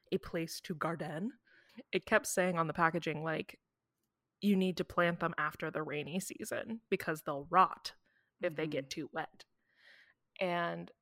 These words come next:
Speaker 1: so we had a period, I bought them in probably, like, March, and we had a period where it rained for, like, four weeks. And I was like, "Okay, I'll plant them." Oh, that was April. I was like, "I'll plant them at the top of June."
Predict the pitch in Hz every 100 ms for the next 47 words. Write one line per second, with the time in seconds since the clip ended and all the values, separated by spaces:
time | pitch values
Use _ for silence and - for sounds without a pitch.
0 | _ - - 180 180 196 226 220 190 175
1 | 170 165 156 160 190 262 196 175 160 165
2 | 147 156 127 156 - 180 180 190 190 196
3 | 180 175 170 151 147 147 147 147 151 143
4 | 127 - - 165 147 135 - - - -
5 | - 160 156 - 180 - 151 151 - 165
6 | 170 - 156 151 165 _ _ _ _ _
7 | _ _ _ _ 190 151 156 - - -
8 | 170 175 170 - 190 175 165 165 147 147
9 | 143 147 147 139 147